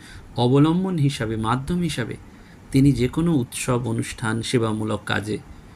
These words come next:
ঠাকুরমা স্বামীজির ছবি যেমন দিতেন, তেমনি ঠাকুরমা স্বামীজির বই,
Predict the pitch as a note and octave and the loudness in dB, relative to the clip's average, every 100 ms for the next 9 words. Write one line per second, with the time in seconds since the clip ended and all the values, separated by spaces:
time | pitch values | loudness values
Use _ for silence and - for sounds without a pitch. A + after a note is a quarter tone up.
0 | - - A2 - B2+ A#2 A2+ - G#2 G#2+ | -16 -2 -2 0 -4 -2 -4 -6 -4 -4
1 | A2 B2+ - - B2+ D#3 D3 B2+ A2 G2+ | -2 -2 -2 -2 2 4 4 2 0 -2
2 | G2 G#2+ G2 - - - - - A2+ A#2 | -2 -2 -2 -6 -18 -20 -20 -4 -2 0
3 | A#2+ G2+ G#2+ A2 G#2+ A#2+ B2 B2+ A2 A2 | -2 -4 -4 -6 -6 -4 0 0 0 2
4 | B2 C3+ G#2 | 4 4 2